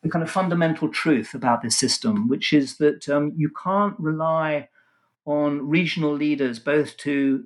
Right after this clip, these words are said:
to implement, um, policies and to tell the truth about whether they've been implemented, that you need,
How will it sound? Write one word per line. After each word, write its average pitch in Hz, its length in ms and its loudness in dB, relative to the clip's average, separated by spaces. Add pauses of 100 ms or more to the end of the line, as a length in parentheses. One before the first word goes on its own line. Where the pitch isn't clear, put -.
to 170 80 -10
implement, 151 800 0 (520)
um, 123 280 0
policies 107 960 -2
and 135 400 0 (280)
to - 120 -4
tell 135 500 -2 (180)
the 139 60 2
truth 135 440 0
about 127 260 0
whether 131 220 0
they've 120 260 -2
been 117 100 4
implemented, 110 680 -2
that 127 100 -2
you 139 160 0
need, 165 440 0